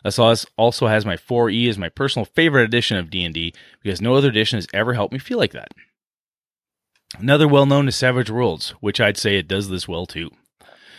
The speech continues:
If you want another D twenty game that, uh, does this, then look to Iron Heroes, the game Mike Mearls did before he got hired by Wizards. This game is awesome. Then to round out this list, there's Strike.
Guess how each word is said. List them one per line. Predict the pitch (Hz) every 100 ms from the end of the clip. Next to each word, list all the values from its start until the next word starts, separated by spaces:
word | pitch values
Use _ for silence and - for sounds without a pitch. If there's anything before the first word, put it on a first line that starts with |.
| -
If | 95
you | 107
want | 123
another | 131 123
D | 123
twenty | - 135 120
game | 120 120
that, | 101 85 - -
uh, | 95 90 87
does | 85 107 104
this, | 131 -
then | 107 98
look | 110
to | -
Iron | 90 117
Heroes, | 98 107 123 127
the | 104
game | 101 98
Mike | 92 90
Mearls | 92 110 104
did | 107
before | 101 - 104
he | 85
got | 95 -
hired | 90
by | 85
Wizards. | 73 80 127 147 - - - -
This | 95 -
game | 101 113
is | 110
awesome. | - 101 98 - - _ _ _ _ _ _ _ _ _ _ _
Then | 160 175
to | - 165 143
round | 151 165
out | 156
this | 139 -
list, | 185 -
there's | 110 -
Strike. | - 185 190 185 -